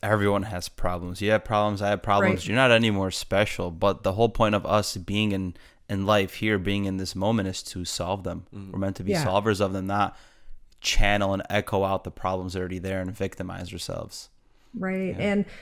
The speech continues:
Speaker 2: yeah, when you think of patient care, that's what we're doing, right? We're coming together and we're helping our patients heal.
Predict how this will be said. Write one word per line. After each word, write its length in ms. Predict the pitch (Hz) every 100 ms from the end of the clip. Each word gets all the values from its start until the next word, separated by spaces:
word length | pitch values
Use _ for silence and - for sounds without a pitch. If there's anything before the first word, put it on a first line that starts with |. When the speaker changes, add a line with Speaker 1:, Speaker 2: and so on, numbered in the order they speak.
| - - _ -
Speaker 2:
yeah, 180 | 254 285
when 120 | 185
you 100 | 185
think 160 | 214
of 120 | 214 -
patient 380 | 214 - 220
care, 240 | - 233 226
that's 240 | 185 175
what 100 | 190
we're 200 | 175 185
doing, 360 | 185 202 220 175
right? 160 | 170
We're 100 | -
coming 340 | 170 - 180 190
together 560 | 208 185 165 170 170
and 180 | - 175
we're 140 | 165 170
helping 400 | 180 170 185 175
our 100 | 180
patients 560 | - 170 165 175 170
heal. 560 | - - 185 151 -